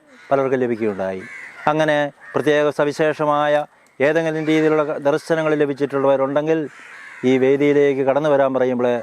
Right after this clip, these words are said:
പ്രിയപ്പെട്ടവരെ, ഒരു പത്തിരുപതിലധികം ആളുകൾ, അതിൽ ചെറുപ്പക്കാരുണ്ട്, കുട്ടികളുണ്ട്, മുതിർന്നവരുണ്ട്, അവരവിടെ കയറി വന്നു. അച്ഛൻ ചോദിച്ചു, "എന്താണ് നിങ്ങൾ കണ്ടത്?" അതിലേറ്റവും പ്രായം കുറഞ്ഞ കുട്ടിയോടാണ് ആദ്യം ചോദിച്ചത്. അവൻ പറഞ്ഞു,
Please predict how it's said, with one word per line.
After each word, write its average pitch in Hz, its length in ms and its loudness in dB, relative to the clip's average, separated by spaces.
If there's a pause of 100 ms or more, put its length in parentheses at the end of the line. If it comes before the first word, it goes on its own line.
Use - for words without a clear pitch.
(340)
പ്രിയപ്പെട്ടവരെ, 139 460 0
ഒരു 139 100 0
പത്തിരുപതിലധികം 143 1000 0
ആളുകൾ, 147 260 2 (880)
അതിൽ 123 120 2 (100)
ചെറുപ്പക്കാരുണ്ട്, 147 720 0
കുട്ടികളുണ്ട്, 156 540 0 (1080)
മുതിർന്നവരുണ്ട്, 143 720 0 (340)
അവരവിടെ 131 360 2
കയറി 135 260 2
വന്നു. 127 180 -2 (640)
അച്ഛൻ 127 240 -2
ചോദിച്ചു, 147 300 0
"എന്താണ് 139 300 0
നിങ്ങൾ 123 200 0
കണ്ടത്?" 107 260 -2 (1000)
അതിലേറ്റവും 151 560 2
പ്രായം 156 300 2
കുറഞ്ഞ 160 240 0
കുട്ടിയോടാണ് 151 480 0
ആദ്യം 131 240 -2
ചോദിച്ചത്. 127 280 0
അവൻ 127 140 -2
പറഞ്ഞു, 135 240 0